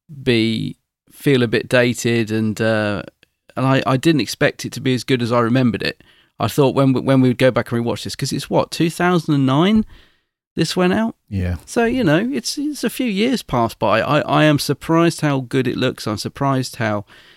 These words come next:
Speaker 1: uh, well written it is. I'm surprised how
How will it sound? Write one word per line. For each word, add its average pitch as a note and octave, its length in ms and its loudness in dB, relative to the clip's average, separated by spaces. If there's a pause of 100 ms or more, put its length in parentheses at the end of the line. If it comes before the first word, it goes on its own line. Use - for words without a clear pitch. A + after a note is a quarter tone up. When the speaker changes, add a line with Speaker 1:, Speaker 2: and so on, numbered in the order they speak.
(280)
Speaker 1:
uh, G#2+ 220 0
well A#2+ 220 4
written B2 260 2
it A#2 100 -2
is. B2 220 -2
I'm G#2 140 -4
surprised A2+ 640 -4 (400)
how A#2 340 0